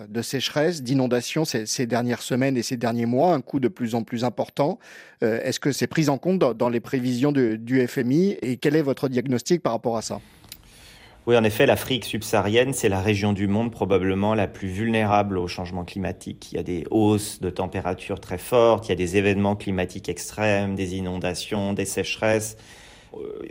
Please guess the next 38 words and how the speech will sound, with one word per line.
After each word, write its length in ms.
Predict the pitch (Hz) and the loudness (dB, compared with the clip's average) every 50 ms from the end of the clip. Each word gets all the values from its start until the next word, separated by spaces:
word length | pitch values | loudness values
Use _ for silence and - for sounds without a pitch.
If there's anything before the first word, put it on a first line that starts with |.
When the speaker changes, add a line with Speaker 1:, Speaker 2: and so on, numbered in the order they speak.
| - | -12
Speaker 2:
on 120 | 64 76 92 | -12 -10 -10
a, 100 | 85 85 | -8 -8
on 60 | 85 | -4
voit 160 | 87 92 98 90 | -2 0 0 2
vraiment 240 | 90 95 101 101 | 2 2 2 2
beaucoup 300 | 95 90 98 95 - - | 2 0 -2 -4 -4 -2
d'exemples 400 | 92 95 92 90 90 95 95 95 | 0 0 0 0 0 -2 0 0
de 80 | 90 90 | 0 -2
cela 240 | 87 - - 90 85 | -2 -2 -4 -2 -2
récemment. 520 | 87 85 - - 98 95 104 110 110 107 | -2 -4 -2 -2 -2 0 0 2 2 2
Il 60 | 104 | 2
y 40 | 90 | 0
a 40 | 90 | -2
des 120 | 87 87 | -2 -6
cyclones 680 | 82 - - - 98 - - 104 101 101 98 98 98 95 | -6 -6 -8 -8 -10 -8 -4 0 2 2 2 2 0 -2
tropicaux 800 | - - 98 95 95 - - 98 - - - 101 98 98 101 98 | -2 -2 -4 -4 -4 -4 -10 -12 -8 -4 0 2 2 4 2 2
qu'on 180 | 98 - 92 90 | 0 -4 -4 -4
a 60 | 92 | -4
observés 360 | 90 - - 90 87 87 92 | -4 -4 -6 -4 -4 -2 -2
à 40 | 90 | -2
Madagascar, 840 | 92 92 90 92 90 95 92 80 - - - - 101 95 92 90 90 | -2 -2 -2 0 0 0 -2 -2 -4 -6 -4 0 2 2 2 2 2
au 60 | 92 | 0
Mozambique. 880 | 90 95 92 90 95 92 92 92 90 95 95 98 95 95 95 95 - 95 87 82 - - - - - - - - - | 0 0 -2 -2 -2 -2 -2 -4 -4 -6 -6 -6 -6 -6 -8 -6 -4 -4 -4 -4 -6 -14 -20 -20 -20 -20 -18 -10 -6
Euh, 440 | 87 85 85 85 85 85 85 85 85 | -4 -2 -2 0 0 -2 -2 -2 -2
le 200 | 85 87 92 92 | -2 -2 -2 -2
Sahel 580 | 87 - - - 92 90 90 92 92 95 92 87 | -4 -4 -4 -2 0 0 2 2 2 2 0 0
est 240 | - - 50 - - | -2 -4 -4 -4 -6
sujet 340 | - - - 98 85 92 | -8 -8 -8 -4 0 0
à 40 | 90 | 0
une 180 | 87 87 87 85 | 0 0 -2 0
désertification. 1120 | 92 101 92 92 95 95 - - 98 - - 107 - 95 90 95 - - - 107 107 104 98 | 0 0 2 0 -2 -4 -4 -8 -10 -10 -8 -6 -4 -4 -4 -4 -4 -6 -4 -4 -4 -4 -6
Donc 200 | 90 87 - - | -8 -8 -10 -8
c'est, 280 | - - 110 95 - - - - - - - - _ - | -4 -2 0 0 -2 -4 -10 -20 -20 -20 -20 -20 _ -16
c'est 240 | - - - 113 98 | -10 -4 -2 0 0
un 240 | 92 92 90 85 90 | 0 0 -2 -4 -6
phénomène, 800 | - - - 147 135 123 120 120 117 113 110 107 104 98 98 - - - - 76 | -4 2 2 4 4 4 2 2 2 2 2 2 0 0 -2 -2 -4 -4 -4 -4
euh, 240 | 76 76 76 76 | -6 -6 -6 -6
gl-, 200 | 78 98 98 98 | -6 -6 -8 -8